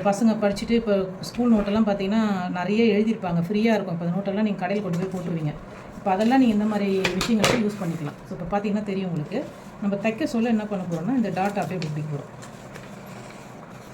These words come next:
அப்போ இதை பிடிச்சி இப்படி கொண்டு வரும்போது இது தெரியுங்களா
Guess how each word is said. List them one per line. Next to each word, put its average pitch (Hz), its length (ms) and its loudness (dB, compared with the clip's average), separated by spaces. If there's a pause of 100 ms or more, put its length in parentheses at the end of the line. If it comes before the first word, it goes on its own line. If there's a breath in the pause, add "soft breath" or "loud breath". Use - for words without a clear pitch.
(260)
அப்போ 170 180 -8
இதை 180 140 -4
பிடிச்சி 226 260 -2
இப்படி 190 200 -6
கொண்டு 196 220 0
வரும்போது 175 340 0 (880)
இது 180 180 -8
தெரியுங்களா 202 340 2